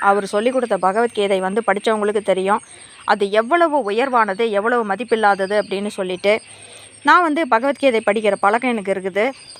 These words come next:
அதை வந்து ஒரு ஜெயிலுக்கு போயிட்டு வந்த ஒருத்தர் வந்து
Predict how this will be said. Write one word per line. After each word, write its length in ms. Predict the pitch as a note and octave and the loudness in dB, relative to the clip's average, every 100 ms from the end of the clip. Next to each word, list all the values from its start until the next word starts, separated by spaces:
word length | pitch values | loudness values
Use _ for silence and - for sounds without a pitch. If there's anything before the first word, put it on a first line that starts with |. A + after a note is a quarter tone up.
| - | 0
அதை 240 | G#3+ A3 | 2 2
வந்து 380 | G#3+ B3 C#4+ D#4+ | 0 -2 -2 -2
ஒரு 220 | A#3+ G#3 | -2 -2
ஜெயிலுக்கு 400 | G3 A#3 D#4 D#4 | -2 0 0 -4
போயிட்டு 300 | A#3+ G#3+ G#3 | -4 -4 -4
வந்த 160 | G#3 F#3+ | -4 -4
ஒருத்தர் 360 | G3 A3 G#3 | -4 -2 -2
வந்து 380 | F#3+ G3+ A#3+ C#4 | 0 0 0 0